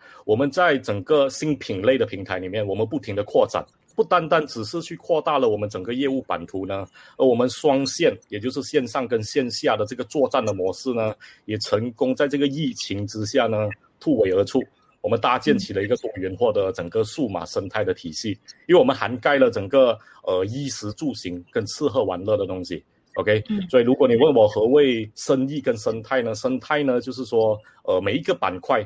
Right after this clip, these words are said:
Speaker 1: 它一定有自己的自我循环跟成长性，跟每一个板块是相互独立，但是却相互影响的。它紧紧相连呢，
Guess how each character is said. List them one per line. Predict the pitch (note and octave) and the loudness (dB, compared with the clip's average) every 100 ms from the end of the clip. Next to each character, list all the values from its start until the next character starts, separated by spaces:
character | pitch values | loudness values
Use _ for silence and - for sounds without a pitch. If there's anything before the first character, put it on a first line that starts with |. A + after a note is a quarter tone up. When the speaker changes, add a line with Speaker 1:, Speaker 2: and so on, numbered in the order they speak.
| - _ | -6 _
Speaker 1:
它 | C3 | -4
一 | B2+ D#3+ | -4 -6
定 | F3 | -4
有 | C3+ | -2
自 | F#2+ - | -2 -6
己 | - | -8
的 | F#2 | -6
自 | G2+ - | -6 -4
我 | B2+ F2+ F2 | -4 -2 -4
循 | - G2+ G2 | -6 -6 -4
环 | F#2+ F2 | -2 -2
跟 | F2+ G2 | -2 -4
成 | F#2 F#2 | -4 -2
长 | E2+ E2 | -4 -4
性， | C3 G#2 - _ - | -4 -6 -10 _ -2
跟 | C#3+ | 2
每 | C3+ B2 | 4 2
一 | |
个 | D#3+ F3 | 2 0
板 | - F#2+ | 0 -4
块 | F#2+ D3 | 0 0
是 | C#3+ D#3 C3+ _ | 0 -4 -6 _
相 | - - C#3+ | -10 0 0
互 | C#3 G3 C#3+ | 0 -2 -4
独 | - F#2+ A#2 | -4 -6 -4
立， | C#3+ - - | -6 -8 -2
但 | D3+ | 0
是 | C#3+ | 0
却 | C3 | -2
相 | C#3+ - A2 | -2 -2 -2
互 | A2+ A2+ | -2 -2
影 | F2 F#2+ | -4 -6
响 | - E2+ | -6 -6
的。 | E2+ F2 _ _ | -6 -12 _ _
它 | - D3 | -2 0
紧 | C3+ D#3+ | 2 0
紧 | - A2+ | 0 -2
相 | B2 C#3 | 2 4
连 | C3 B2+ | 6 6
呢， | D3 C#3 | 6 4